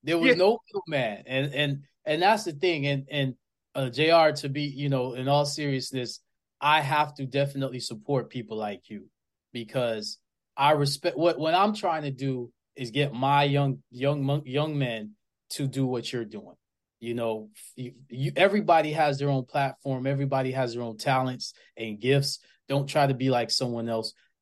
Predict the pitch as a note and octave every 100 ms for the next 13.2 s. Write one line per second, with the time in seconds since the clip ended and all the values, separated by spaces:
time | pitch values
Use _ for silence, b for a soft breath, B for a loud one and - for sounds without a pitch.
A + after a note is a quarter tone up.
0 | - C#3 C#3 D3+ D#3+ G3+ C#3 A2 G#2+ G#2+
1 | _ _ - F3 - B2+ A2 - C#3+ F3
2 | C3 D3+ C#3 D#3+ D3+ C#3+ A#2+ G#2+ F#2+ -
3 | _ _ _ _ A2+ A#2 A2+ A#2 A2+ _
4 | _ C3+ D3+ B2 B2 C#3+ D3+ - C#3+ C#3
5 | C3+ A2 B2+ G#2 F#2+ _ _ _ _ -
6 | C3+ B2+ C#3 D#3+ F3 D3+ F3 F3 D#3 C#3+
7 | C#3+ E3+ D3 D#3 E3 E3 D#3+ D#3+ D3+ E3
8 | - F3 D#3 D#3+ E3+ F3 E3 D3+ D#3 E3+
9 | E3+ E3+ E3 C#3+ b b C#3+ E3 C#3+ F3
10 | D#3+ D#3 - F3 D3 D#3 D#3+ E3+ F3+ F3+
11 | F3+ E3+ D3 - F#3 E3 E3 - b b
12 | - D3 D3 E3+ D3 C#3+ D3 C#3 A#2 A#2+
13 | G#2+ G#2